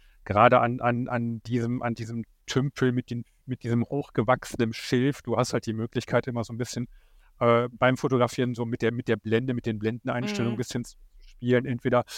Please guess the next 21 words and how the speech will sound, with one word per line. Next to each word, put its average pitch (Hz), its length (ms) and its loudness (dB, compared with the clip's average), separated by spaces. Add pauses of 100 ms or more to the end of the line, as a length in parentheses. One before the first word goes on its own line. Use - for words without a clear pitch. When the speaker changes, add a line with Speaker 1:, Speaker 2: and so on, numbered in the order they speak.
(160)
Speaker 1:
machst 117 220 -2
du 117 60 6
halt 107 200 6
das, 110 180 0
das, - 240 -2
das, - 320 -2
äh, 113 440 -4
das 98 220 -10
Seegras 127 500 2
da 123 280 4
im 127 80 -8
Vordergrund 135 560 -2
ein 135 40 -8
bisschen 131 260 -2
scharf 127 260 2
und 120 120 -6
die 113 60 -4
Figur 123 340 -4
unscharf 139 360 0
oder 117 100 0
umgekehrt. 131 500 2